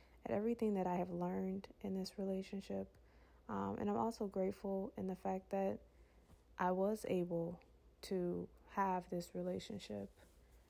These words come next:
But as Roman said, when we are together, I want to encourage you in your faith, but I also want to be encouraged by yours.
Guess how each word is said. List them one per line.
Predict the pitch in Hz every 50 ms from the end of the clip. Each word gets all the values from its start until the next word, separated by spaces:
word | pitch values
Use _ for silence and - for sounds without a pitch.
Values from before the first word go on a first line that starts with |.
| - - -
But | - 208 180 180 180 208 - - - - - - - - -
as | 196 202 196 -
Roman | 202 202 202 202 190 190
said, | - - 185 180 175 175
when | 175 185 185 196
we | 214 220
are | 214 208
together, | 202 190 - 185 180 175 180 180 175 175 - - -
I | 185 185
want | 190 196 208 214 220
to | 214
encourage | 202 185 185 - - - 190 185 185 185 180 175 -
you | 185 185 190 190 190 196 - -
in | 196 185 175
your | 175 180 190 - -
faith, | - - - - - - - - - - - - - - - - - -
but | - 208 202 185 175 185 190 196 190 - - - - - - - - - -
I | - 185 185
also | 190 185 190 185 185 - 190 185
want | 185 185 180 180 185
to |
be | 180 175 185 180
encouraged | 180 180 175 - - 190 185 185 196 196 - - -
by | - 190 185
yours. | 180 180 180 185 180 185 185 190 196 196 196 - -